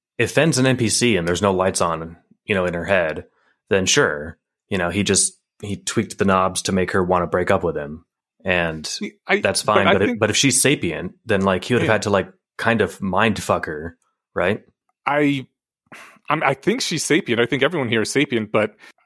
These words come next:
Speaker 2: I certainly would not put it past the D M to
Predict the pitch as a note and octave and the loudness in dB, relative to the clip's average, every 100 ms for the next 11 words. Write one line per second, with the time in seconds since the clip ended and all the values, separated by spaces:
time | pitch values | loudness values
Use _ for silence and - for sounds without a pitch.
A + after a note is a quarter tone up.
0 | - B2 A#2 - - - C#3+ C#3 B2+ B2 | -2 0 0 -4 -2 0 0 0 -2 -2
1 | G2 _ _ _ _ A2+ A#2+ A2+ A2+ C3 | -6 _ _ _ _ -2 -2 0 0 -2
2 | - C3+ A2+ B2 B2 - A2 A2+ C3 C#3+ | 0 -2 0 -2 -2 -4 -4 0 2 2
3 | B2+ - B2+ A#2 A2+ | -2 -2 0 2 0